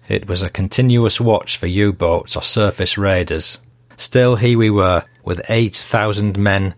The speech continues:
and two thousand tons of shells, safe and sound, with visions of a good look round and a sound night's sleep.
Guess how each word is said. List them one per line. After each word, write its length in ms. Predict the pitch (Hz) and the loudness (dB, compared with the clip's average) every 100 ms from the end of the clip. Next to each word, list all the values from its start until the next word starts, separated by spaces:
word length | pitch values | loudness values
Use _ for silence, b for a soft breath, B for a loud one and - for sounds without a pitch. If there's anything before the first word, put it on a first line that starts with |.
| B | B
and 160 | 90 85 | -8 -6
two 220 | - 101 | -2 -2
thousand 680 | 98 107 104 95 107 101 - | 0 0 0 0 -2 -2 -4
tons 340 | - 101 101 101 | -2 -2 0 -2
of 100 | 98 | -4
shells, 600 | - 92 85 82 - - | -2 0 0 -4 -6 -10
safe 420 | - - 98 98 107 | -8 -2 0 0 -2
and 140 | 92 | -4
sound, 480 | - 90 82 82 - _ | -2 -2 -2 -6 -12 _
with 120 | - 82 | -8 -4
visions 500 | 87 101 101 104 95 | -2 0 2 0 0
of 100 | 87 | -2
a 80 | |
good 280 | 80 - 131 | -2 0 2
look 240 | 120 117 - | 2 0 0
round 400 | 104 101 98 - B B | 0 0 -4 -6 B B
and 180 | - 85 | -6 -4
a 40 | |
sound 600 | - - 92 92 92 87 | -4 -2 0 0 -4 -4
night's 360 | 92 90 92 - | -2 -2 -2 -4
sleep. 580 | - - 85 85 67 | -4 -4 -4 -8 -8